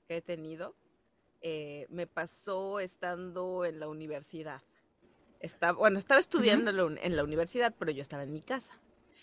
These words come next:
Speaker 1: Entonces, eh, eh,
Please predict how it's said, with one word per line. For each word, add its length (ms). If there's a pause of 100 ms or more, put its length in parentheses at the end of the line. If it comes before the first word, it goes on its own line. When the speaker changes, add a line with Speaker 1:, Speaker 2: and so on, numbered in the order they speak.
(220)
Speaker 1:
Entonces, 640 (140)
eh, 440 (600)
eh, 680